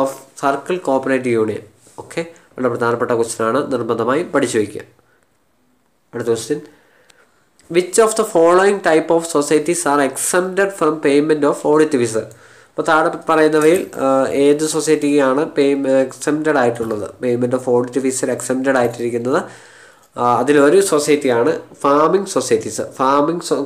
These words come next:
cooperative സൊസൈറ്റിക്ക് audit fees exempted ആണെന്ന് മനസ്സിലാക്കുക. അപ്പോൾ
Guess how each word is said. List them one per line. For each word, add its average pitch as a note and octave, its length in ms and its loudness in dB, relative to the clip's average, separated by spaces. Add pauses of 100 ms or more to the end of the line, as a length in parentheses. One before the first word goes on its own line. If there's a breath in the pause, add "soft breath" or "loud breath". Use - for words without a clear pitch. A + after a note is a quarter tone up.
cooperative C#3 500 -2
സൊസൈറ്റിക്ക് B2+ 720 -2 (800 loud breath)
audit D3 380 0
fees C#3 300 -2
exempted D#3 560 0
ആണെന്ന് C3 340 2 (580)
മനസ്സിലാക്കുക. A#2+ 540 -2 (500 loud breath)
അപ്പോൾ C#3+ 160 2